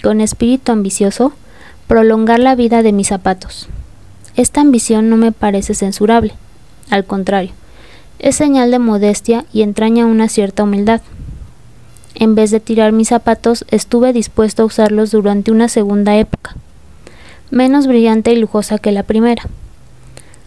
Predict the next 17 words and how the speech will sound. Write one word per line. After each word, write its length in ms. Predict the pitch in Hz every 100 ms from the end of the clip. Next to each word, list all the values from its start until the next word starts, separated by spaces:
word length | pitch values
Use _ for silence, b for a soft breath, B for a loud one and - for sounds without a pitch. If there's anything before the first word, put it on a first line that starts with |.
| -
Además, 580 | 220 220 214 202 196 -
esta 300 | - 240 294
costumbre 500 | 294 233 - 226 220
que 100 | 240
tenemos 440 | 220 208 202 208 220
las 180 | 220 185
personas 460 | 202 - 214 220
modestas 560 | 220 208 202 202 214 202
de 100 | 196
renovar 400 | 196 196 196 208
el 160 | 226
calzado 560 | - 202 196 214 208 220 -
es, 320 | 208 254 - - B B B -
si 160 | -
no 160 | 226 226
me 120 | 220
equivoco, 580 | 247 - 208 190 214 247